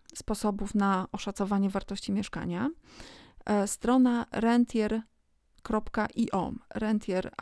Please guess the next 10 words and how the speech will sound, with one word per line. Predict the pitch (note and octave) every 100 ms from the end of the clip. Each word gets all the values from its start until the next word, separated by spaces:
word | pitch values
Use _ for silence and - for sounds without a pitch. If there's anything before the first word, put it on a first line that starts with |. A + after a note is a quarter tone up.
| G3+
i | F#3
o. | F#3+ C#4+ _ - - - - - - -
E, | G#3 G3+ G3+
jest | F3+ F3 F#3 A#3+ C#4 - -
to | G3+
strona | - G#3+ A#3+ A3+
zbierająca | G3 G3 G3 A3 G#3+ G#3
dane | A3 A3 A3 A3 -
z | G3 G#3 B3+ -
ogłoszeń | G#3 G#3 G3+ F#3 - F#3 C4+